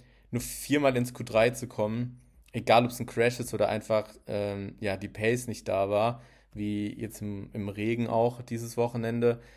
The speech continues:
Das ist einfach zu wenig. Und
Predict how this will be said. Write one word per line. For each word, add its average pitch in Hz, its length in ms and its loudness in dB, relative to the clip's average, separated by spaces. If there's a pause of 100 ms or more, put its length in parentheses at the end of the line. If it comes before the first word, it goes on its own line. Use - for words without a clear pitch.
(1080)
Das 101 220 -4
ist 120 160 -4
einfach 113 300 -2
zu 104 280 -4
wenig. 107 580 0 (240)
Und 107 320 -6